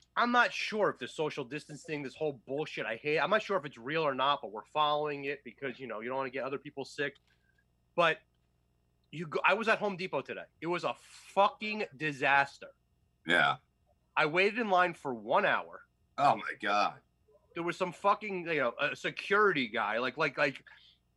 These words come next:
Speaker 1: it was a joke, and he's telling us, you, you know, who can go in, who cannot go in. You go in. So at first you're waiting in this big ass line, uh, literally one hour. And then when you get in there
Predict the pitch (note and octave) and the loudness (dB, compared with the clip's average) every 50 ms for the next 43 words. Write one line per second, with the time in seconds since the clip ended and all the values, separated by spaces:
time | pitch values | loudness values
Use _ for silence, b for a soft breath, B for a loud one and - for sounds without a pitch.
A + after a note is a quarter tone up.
0 | - - _ _ _ _ - - F3 F3+ E3 D#3 D#3 C#3 B2+ D#3+ E3 D3 C3 B2 | -20 -20 _ _ _ _ -4 -2 -2 -2 -2 -4 -6 -6 0 4 4 4 4 2
1 | - C3+ D3+ E3 E3 - F#3 F#3 F3+ E3+ D#3 D3+ - - D#3 C3+ C#3+ C3 A2 - | 0 -4 -6 -6 -4 -2 0 2 2 2 0 -2 -4 -8 -8 -4 -4 -4 -4 -4
2 | - G#3 - G#3+ G3+ F#3+ F#3+ F3 E3+ D#3+ D3+ F#3+ F#3 - G3+ F3 D#3+ D3 D3 - | -6 -6 -6 -4 -2 -2 0 0 0 -2 -2 -4 -6 -6 -4 0 0 0 0 -2
3 | D3+ C3+ B2 B2 B2 - _ _ _ _ _ _ _ _ _ _ _ - - - | -4 -4 -4 -4 -6 -8 _ _ _ _ _ _ _ _ _ _ _ -20 -14 -10
4 | C3 C#3 C3+ D3 F3+ A3 A#3 G3 F3+ E3+ D3+ B2 A2 A2 - _ _ _ _ _ | -8 -6 0 2 4 4 4 4 2 2 0 0 -2 -6 -10 _ _ _ _ _
5 | _ _ - G3 F#3 F3 E3+ E3 - - C4+ D4 C#4 - F#3+ D#3+ D3 D#3 G3 G3 | _ _ 0 2 4 4 4 2 2 2 2 2 2 0 -2 -4 -2 0 0 0
6 | F#3 F#3+ F#3 F3 D3+ - - A#2+ E3+ F3+ F3 F#3 F3 F3 E3+ - D3+ C3+ B2+ B2 | 0 -2 -4 -6 -6 -8 -4 0 0 2 4 4 4 4 4 0 -2 -2 0 0
7 | A#2 A2 A2+ - B2+ C#3 D#3+ G#3+ C4 C4 A#3 G3+ E3 E3 E3+ D3+ C3 A#2+ G#2 F#2 | 0 -2 -4 -8 -10 -8 -4 -4 -2 -2 -2 -2 -2 0 0 0 0 -2 -2 -4
8 | G#2 A#2 - _ _ _ _ _ _ _ _ - F3 G3+ G#3+ B3 C4 B3 A#3+ A#3 | -6 -10 -10 _ _ _ _ _ _ _ _ -6 -2 0 2 4 4 4 2 0
9 | A3 F#3 E3+ A3+ A#3 B3 C4 A#3+ G3 E3 D#3 D#3+ F3 E3 | -2 0 2 2 2 4 2 2 0 0 2 2 0 0